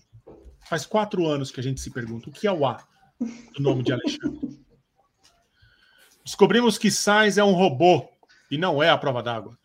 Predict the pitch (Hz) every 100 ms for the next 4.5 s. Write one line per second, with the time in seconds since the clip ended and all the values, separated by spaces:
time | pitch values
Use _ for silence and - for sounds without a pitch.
0 | _ _ _ 131 180 - 190 180 160 147
1 | 156 160 196 139 165 165 151 151 - 165
2 | 165 135 143 135 127 123 107 143 175 -
3 | 120 - 151 147 143 156 147 - 147 156
4 | 147 170 - 156 139